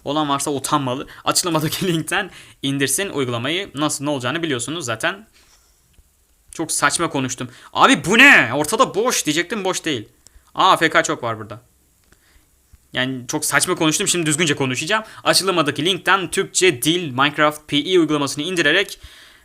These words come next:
e, siz de oyununuza Türkçe yapabilirsiniz. Ha, oyun başlayacak mı artık? Yoksa, heh. Tamam, burada iki tane A F K var, direkt sarılar çöp.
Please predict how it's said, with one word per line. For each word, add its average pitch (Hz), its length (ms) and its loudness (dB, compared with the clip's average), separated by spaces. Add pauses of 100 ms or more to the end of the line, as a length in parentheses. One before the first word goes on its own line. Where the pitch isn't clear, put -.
e, 147 200 2
siz 156 200 2
de 170 40 2
oyununuza 160 340 2
Türkçe 147 260 0
yapabilirsiniz. 156 840 0 (960)
Ha, 139 60 -8
oyun 185 220 -2
başlayacak 196 400 0
mı 254 60 0
artık? 254 340 -10 (420)
Yoksa, 208 460 0
heh. 147 120 0 (840)
Tamam, 190 180 0
burada 196 140 4
iki 180 120 0
tane 202 160 6
A 170 60 8
F 185 140 4
K 180 160 4
var, 170 120 4
direkt 165 200 0
sarılar 175 400 4
çöp. - 440 -2